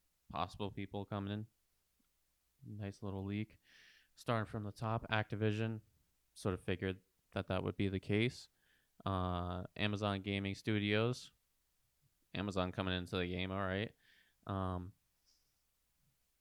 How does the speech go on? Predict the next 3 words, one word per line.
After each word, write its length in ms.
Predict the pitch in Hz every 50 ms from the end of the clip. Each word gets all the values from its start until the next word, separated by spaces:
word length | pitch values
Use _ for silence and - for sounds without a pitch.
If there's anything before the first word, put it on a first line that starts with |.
| _ _ _ _ _ _ _ _ -
Bandai 640 | 101 107 117 123 123 120 120 120 117 117 113 110 - - - - -
<laughs> 220 | - - - - 104
Namco 680 | 98 107 104 104 113 117 - - 131 123 123 127 127